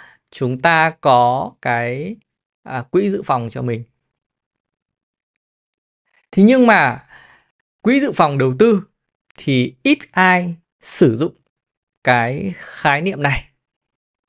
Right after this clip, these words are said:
Bởi vì sao? Bởi vì là thông thường ấy, là mọi người sẽ có xu hướng là, à, phân bổ hết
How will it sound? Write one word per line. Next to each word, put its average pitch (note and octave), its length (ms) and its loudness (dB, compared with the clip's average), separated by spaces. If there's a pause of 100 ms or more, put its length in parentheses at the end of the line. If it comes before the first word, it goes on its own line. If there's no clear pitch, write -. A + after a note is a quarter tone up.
(380)
Bởi C3+ 120 2
vì B2+ 140 -2
sao? F3 180 0 (880)
Bởi C3+ 140 4
vì D3 180 4
là C#3+ 280 2 (320)
thông G#3 160 2
thường F#3+ 220 6
ấy, F#3+ 140 -8 (640)
là C#3 300 4
mọi C#3 160 0
người C3+ 220 6
sẽ D3+ 500 -2 (180)
có C3 160 4
xu F#3 140 2
hướng D#3+ 200 4
là, D3 300 2 (760)
à, B2+ 260 2
phân G#3+ 220 2
bổ D#3 200 2
hết C#4+ 240 0